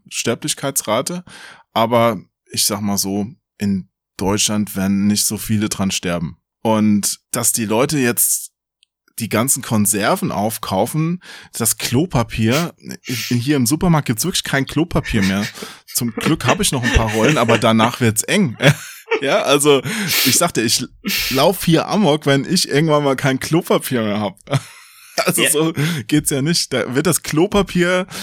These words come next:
Speaker 1: glaub ich, schon in den Restaurants geklaut inzwischen, ne?
Speaker 2: Ja, gut, dass du dich bei Kleinanzeigen angemeldet hast. Dann kannst du für fünfundzwanzig Euro eine Rolle kaufen.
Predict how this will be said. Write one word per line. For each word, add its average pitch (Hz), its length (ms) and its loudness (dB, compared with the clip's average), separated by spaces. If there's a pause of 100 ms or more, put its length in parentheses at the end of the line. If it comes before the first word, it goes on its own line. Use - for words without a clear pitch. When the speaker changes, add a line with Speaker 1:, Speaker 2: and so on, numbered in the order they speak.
(220)
Speaker 1:
glaub 139 300 2
ich, 170 80 0
schon 165 180 0
in 143 140 0
den 139 140 2
Restaurants 143 640 2
geklaut 156 560 -2
inzwischen, 110 580 -2
ne? 117 220 -2
Speaker 2:
Ja, 156 60 -2
gut, 180 180 0
dass 170 120 0
du - 60 0
dich - 240 0
bei 170 120 2
Kleinanzeigen 143 600 0
angemeldet 113 500 0
hast. 156 280 0
Dann 117 100 0
kannst 131 240 -6
du 147 80 2
für 143 140 0
fünfundzwanzig 135 640 2
Euro 127 220 2
eine 127 160 -2
Rolle 120 240 2
kaufen. 107 280 -2